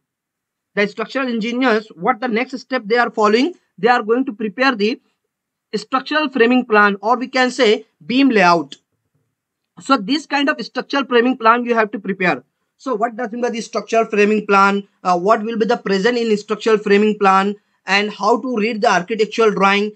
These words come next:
That all things we are discussing in a very detail in our,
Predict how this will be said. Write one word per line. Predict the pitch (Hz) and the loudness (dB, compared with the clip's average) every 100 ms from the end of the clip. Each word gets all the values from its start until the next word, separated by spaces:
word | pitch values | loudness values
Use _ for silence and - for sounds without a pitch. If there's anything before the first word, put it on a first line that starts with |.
| _ | _
That | 165 214 214 - | -4 -4 -4 -12
all | 185 226 254 277 | -6 -2 -2 -2
things | 269 262 208 226 190 | -2 0 0 -2 -6
we | 208 | 0
are | 233 | 2
discussing | 190 185 - 208 254 240 | 2 -4 -6 -8 -6 -6
in | 247 | -4
a | |
very | 208 196 247 | -2 0 -2
detail | 185 175 180 233 190 214 _ | -2 -4 2 4 4 -2 _
in | 208 | -2
our, | 214 208 220 | 2 2 0